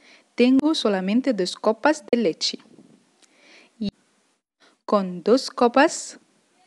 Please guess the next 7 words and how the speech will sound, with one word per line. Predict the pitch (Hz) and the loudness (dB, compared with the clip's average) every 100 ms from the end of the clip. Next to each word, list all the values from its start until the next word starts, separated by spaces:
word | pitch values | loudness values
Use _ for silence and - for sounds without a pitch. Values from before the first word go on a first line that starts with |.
| _ _ _ _ | _ _ _ _
de | 185 190 202 | -4 -2 2
la | 226 | 2
sopa | 233 - 202 - 165 - _ _ _ _ _ _ _ _ - | 0 -2 -2 -2 -10 -10 _ _ _ _ _ _ _ _ -6
de | 208 226 | 2 2
carne. | 233 180 160 170 170 - _ _ _ _ _ _ _ _ _ _ _ - | 2 -6 -6 -12 -14 -16 _ _ _ _ _ _ _ _ _ _ _ -4
Muy | 214 220 | 0 0
deliciosa. | 208 175 165 - 185 - - | -2 -4 -6 -8 -10 -10 -16